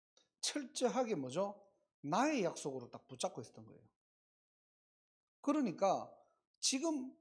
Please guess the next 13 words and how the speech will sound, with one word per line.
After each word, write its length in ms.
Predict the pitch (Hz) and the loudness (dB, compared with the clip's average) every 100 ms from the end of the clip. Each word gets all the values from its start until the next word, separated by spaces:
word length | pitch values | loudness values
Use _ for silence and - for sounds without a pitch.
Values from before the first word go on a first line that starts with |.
| - | -8
당장 480 | 175 202 247 240 | -4 0 0 0
전쟁을 560 | 214 156 156 180 220 190 | 0 -2 0 0 2 2
하더라도 720 | 202 214 156 120 180 110 110 _ _ _ _ _ _ _ _ _ _ _ - | 0 2 0 2 0 -2 -10 _ _ _ _ _ _ _ _ _ _ _ 0
오히려 360 | 175 269 254 | 4 4 4
사십 460 | 202 - 151 - 262 | 2 2 0 0 2
년 220 | 254 254 | 2 4
전에 420 | 220 262 247 262 - - _ _ | 4 6 4 0 -8 -20 _ _
하나님이 520 | - 240 226 196 180 165 | 2 4 6 4 -2 -4
주신 360 | 160 202 233 - _ _ _ | -2 -2 -4 -8 _ _ _
그 140 | - 202 | -2 0
힘과 580 | 240 226 202 214 214 - - _ _ - | 0 -4 0 0 0 -8 -20 _ _ -8
똑같다는 600 | - 277 311 - 302 208 | -4 -2 0 0 2 2
겁니다. 340 | 131 127 - | 0 -6 -16